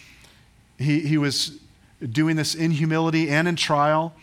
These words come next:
So they knew his way of life and they knew his teaching. But just a few moments later in that same address,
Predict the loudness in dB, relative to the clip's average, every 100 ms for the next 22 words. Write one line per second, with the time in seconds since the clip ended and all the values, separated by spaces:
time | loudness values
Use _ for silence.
0 | -20 -14 -6 -2 0 0 2 2 2 2
1 | 0 0 2 2 0 -2 -4 -2 0 2
2 | 2 0 -4 -4 -2 -4 -4 -10 -12 -6
3 | -2 -2 -2 0 2 2 2 0 0 2
4 | 2 0 0 0 0 -2 2 2 2 -4